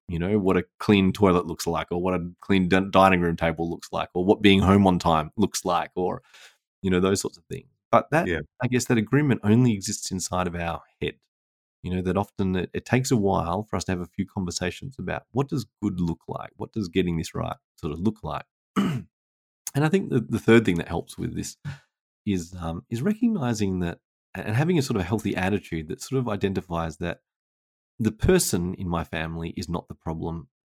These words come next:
Speaker 1: The problem is the problem. You know, sometimes when we come up with solutions to, to situations in our home, we sort of come up with a, a plan that requires one person to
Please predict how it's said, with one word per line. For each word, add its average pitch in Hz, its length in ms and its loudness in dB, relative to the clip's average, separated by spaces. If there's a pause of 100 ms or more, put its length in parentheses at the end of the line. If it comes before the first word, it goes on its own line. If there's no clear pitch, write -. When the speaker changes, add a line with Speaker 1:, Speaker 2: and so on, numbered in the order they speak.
(120)
Speaker 1:
The 92 80 -8
problem 87 640 -4 (120)
is - 80 -20
the 71 100 -14
problem. - 400 -18 (800)
You 110 100 -4
know, 110 80 -2
sometimes 120 880 -4 (640)
when 104 140 2
we 101 80 2
come 127 180 4
up 123 100 2
with 113 100 0
solutions 101 720 -2
to, 90 440 -2
to - 140 -18 (380)
situations 101 680 -6
in 98 80 -2
our 85 140 -4
home, 92 460 -10 (560)
we 117 180 4
sort 196 240 2
of 214 220 -4 (440)
come 139 140 2
up 143 80 2
with 117 160 4
a, 104 220 4
a 90 80 -4
plan 87 640 -2
that 104 120 -2
requires 151 560 -2
one 110 300 4
person 95 460 -2
to 85 340 -2